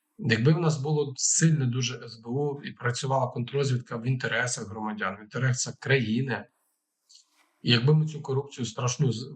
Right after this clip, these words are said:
вигризли, або хоча б якось її, знаєте, як ця ракова пухлина, яка, е,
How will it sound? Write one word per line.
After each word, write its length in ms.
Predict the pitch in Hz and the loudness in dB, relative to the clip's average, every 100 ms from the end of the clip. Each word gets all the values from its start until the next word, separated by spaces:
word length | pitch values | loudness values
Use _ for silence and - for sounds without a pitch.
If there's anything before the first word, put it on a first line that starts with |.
| 107 | 0
вигризли, 540 | 135 175 123 110 104 104 | 2 4 2 -4 -8 -12
або 220 | 104 110 | -10 -8
хоча 420 | 120 113 123 117 | 0 2 2 0
б 80 | 117 | -2
якось 440 | 113 - 110 - | -8 -6 -6 -6
її, 340 | 113 107 104 98 95 _ _ _ _ - | -8 -10 -10 -12 -18 _ _ _ _ -12
знаєте, 540 | 127 120 107 127 120 | -8 -6 0 2 2
як 160 | 107 - | -2 -4
ця 160 | 120 113 | -2 2
ракова 400 | 131 - 120 113 | 2 2 0 0
пухлина, 560 | 135 - 131 120 107 | -2 -4 -2 -2 -2
яка, 240 | 104 104 120 | -6 -8 -8
е, 300 | 113 101 | -8 -10